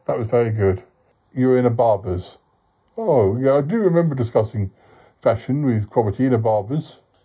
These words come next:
Yeah, and then you were gonna do it yourself. I was gonna do it myself.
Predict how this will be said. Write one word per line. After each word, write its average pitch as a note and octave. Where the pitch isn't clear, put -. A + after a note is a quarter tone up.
Yeah, C3+
and B2+
then C3
you D3+
were D3+
gonna D3+
do D3
it D3
yourself. A#2
I -
was D#3+
gonna F#3+
do E3
it G3
myself. D#3+